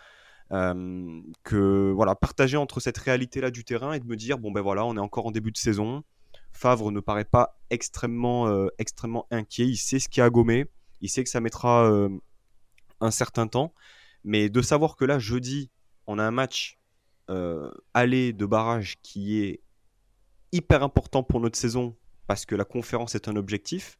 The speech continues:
à la sortie de ce match de Strasbourg, ben moi j'étais inquiet. Alors, voilà, c'était à chaud et du temps, enfin, des, des heures sont, sont passées, mais on a maîtrisé peu de choses dans le jeu,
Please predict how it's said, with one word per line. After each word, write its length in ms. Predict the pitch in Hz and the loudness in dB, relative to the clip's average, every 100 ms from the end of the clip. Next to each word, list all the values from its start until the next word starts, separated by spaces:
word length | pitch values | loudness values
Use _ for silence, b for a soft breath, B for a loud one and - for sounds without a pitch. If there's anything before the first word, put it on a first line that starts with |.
| - | 0
à 80 | |
la 80 | 107 | 0
sortie 280 | 113 139 - | 2 -2 -4
de 60 | 151 | -4
ce 100 | 120 | 2
match 160 | 117 | 2
de 80 | 107 | 2
Strasbourg, 560 | - 101 92 135 190 - _ _ _ _ | -2 -2 0 0 0 -8 _ _ _ _
ben 80 | 95 | -2
moi 100 | 113 | 0
j'étais 220 | 151 - | -2 -4
inquiet. 340 | 131 110 98 - _ - | -6 -6 -10 -12 _ 0
Alors, 320 | 98 85 - _ _ - - | 2 2 0 _ _ -20 0
voilà, 240 | 107 110 | 6 6
c'était 300 | 95 98 - | 6 0 2
à 80 | 107 | 2
chaud 420 | 101 - 123 120 | 2 4 6 6
et 680 | 82 82 78 65 57 - 50 - - - - - | 4 0 -4 -6 -8 -10 -10 -12 -20 -20 -20 -20
du 280 | 76 92 107 | -16 -4 -4
temps, 280 | 101 113 107 | 0 0 0
enfin, 220 | 92 76 | 0 -4
des, 180 | 85 101 | -2 -2
des 280 | 87 110 104 | 2 2 4
heures 120 | 113 | 4
sont, 240 | - 95 90 | 2 -8 -8
sont 200 | - 104 | -6 0
passées, 340 | 104 - 156 - B B B B B B | 2 2 0 -2 B B B B B B
mais 540 | 98 101 98 95 92 95 92 90 _ - - _ _ - | 2 4 6 6 6 4 0 -6 _ -20 -20 _ _ -4
on 140 | 107 | 4
a 80 | 101 | 4
maîtrisé 680 | 104 101 - 98 123 139 _ - | 4 0 -4 0 0 0 _ 4
peu 120 | 123 | 4
de 60 | |
choses 240 | - 123 110 | 6 2 2
dans 140 | 110 | 2
le 60 | 110 | 0
jeu, 640 | 104 117 123 135 143 - | 2 4 6 6 4 0